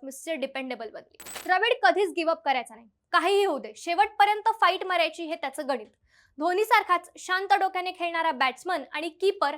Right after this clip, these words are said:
हा मॅच जिंकण्यासाठी प्रसिद्ध होता, पण त्याने सुद्धा वाईट काळ पाहिला. दोन हजार तीन मध्ये भारत वर्ल्ड कप फायनलमध्ये येऊन हारला.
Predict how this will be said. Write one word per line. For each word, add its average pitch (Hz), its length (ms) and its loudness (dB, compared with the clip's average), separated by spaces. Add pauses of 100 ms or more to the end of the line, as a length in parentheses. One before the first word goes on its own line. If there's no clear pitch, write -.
(120)
हा 330 140 -2
मॅच 311 360 -2
जिंकण्यासाठी 285 540 -10
प्रसिद्ध 262 400 -8
होता, - 240 -18 (440)
पण 339 120 2
त्याने 359 400 0
सुद्धा 311 380 -6
वाईट 247 300 -4
काळ 247 120 -4
पाहिला. 220 340 -16 (200)
दोन 285 100 -4
हजार 302 320 -2
तीन 320 180 -8
मध्ये 311 220 -4
भारत 269 340 -2
वर्ल्ड 247 220 -8
कप 339 220 2
फायनलमध्ये 320 500 -4
येऊन 311 160 -10
हारला. 262 320 -4